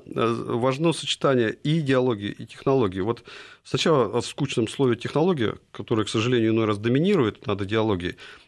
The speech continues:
но все-таки, э, э, эти аспекты тоже должны быть учтены. Вот мы с тобой говорили о том, что нужна консолидация общества, соборность наша российская. Мы можем только все вместе. В отдельности мы рассыпаемся, мы можем быть только сильными. Так вот,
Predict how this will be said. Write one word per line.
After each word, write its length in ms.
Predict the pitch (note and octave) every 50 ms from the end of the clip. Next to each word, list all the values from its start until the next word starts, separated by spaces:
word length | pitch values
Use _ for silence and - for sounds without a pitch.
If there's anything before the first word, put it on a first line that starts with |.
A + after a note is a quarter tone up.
| _ -
но 180 | A#2+ C3 C#3
все-таки, 380 | C3 - - F#3 F3+ D#3+ - C#3+
э, 60 | B2+ G#2+
э, 760 | - A#2+ A#2 A2 G#2 G#2 G#2+ A2 - B2+ B2 A#2+ A#2+ B2+
эти 140 | C3+ B2+ -
аспекты 340 | B2+ B2 - - C#3+ - C3
тоже 240 | - D3 C3 A#2+ A#2
должны 260 | A2+ A#2+ A2+ A#2+ A#2+
быть 200 | A2+ A2 G#2+ -
учтены. 460 | A2+ A2 - - - C#3 A2+ F#2+ F#2
Вот 260 | G#2+ B2 B2 - -
мы 120 | - D3+ D3+
с 60 | D3
тобой 220 | - D3+ D3 C#3+
говорили 400 | C3 C3+ C#3+ D3 D3+ E3 F3 D#3
о 60 | B2 A2+
том, 180 | - D3 B2+
что 140 | - - B2+
нужна 220 | A#2+ A2+ B2 A#2+
консолидация 720 | - - G#2+ - - A2+ A2+ A2+ A2+ A2 F#2 - - F2+
общества, 380 | E2+ - - - - - - - - _ _ - - - _ _ _
соборность 680 | - - - B2 A#2+ A#2 C3+ C3 A#2 G2+ F#2+ E2+ -
наша 220 | - F#2+ - - F#2
российская. 440 | F#2+ G#2+ - - G2 E2+ - - F#2
Мы 120 | G#2+ A#2
можем 260 | A#2 C3 C3+ B2 G#2+
только 220 | - A#2+ A2 - -
все 160 | - - A#2+
вместе. 460 | A2+ A#2+ A#2 G#2 F2 - - - - - - - - - - _ -
В 100 | G2+ G#2
отдельности 420 | G#2 A#2 C3+ C3+ B2+ B2+ - A#2+
мы 120 | G#2+ A2+
рассыпаемся, 680 | G#2+ G#2 - - C3 A#2+ - A#2 F2 D#2+ D2+ C#2+ - -
мы 100 | F#2+ G2
можем 260 | G#2+ A2+ A2+ A2+ G#2+ A2
быть 180 | A2 A#2 A#2
только 260 | - C3 A2+ - -
сильными. 400 | - - - G#2+ F2+ E2+ E2 F2+
Так 200 | F#2+ - - -
вот, 140 | - F3+ E3